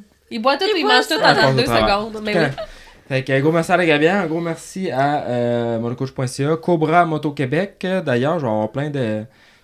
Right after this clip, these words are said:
Speaker 3: plein de bikes, là, disponibles. J'ai des Yo, j'ai des nœuds. Fait que, t'as-tu déjà coursé ça, toi, euh,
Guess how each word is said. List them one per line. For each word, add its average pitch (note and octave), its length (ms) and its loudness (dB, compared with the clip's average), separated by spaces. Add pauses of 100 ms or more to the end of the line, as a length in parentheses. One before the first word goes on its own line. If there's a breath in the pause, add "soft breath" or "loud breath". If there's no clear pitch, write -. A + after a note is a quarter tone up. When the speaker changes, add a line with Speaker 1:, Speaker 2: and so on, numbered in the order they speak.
(260 soft breath)
Speaker 3:
plein C#3 200 -6
de C3 140 -4
bikes, C#3+ 360 -2
là, D3 100 -4
disponibles. C3 520 -2
J'ai B2+ 100 -2
des A#2 120 0
Yo, D3 260 2
j'ai C3 120 -4
des A#2 180 0
nœuds. D#3 280 0 (220)
Fait G#2 120 -12
que, - 120 -10
t'as-tu A#2+ 300 -2
déjà F3+ 80 -2
coursé F3 320 -8
ça, D#4 160 -6
toi, C#3 160 -6
euh, G2+ 520 -4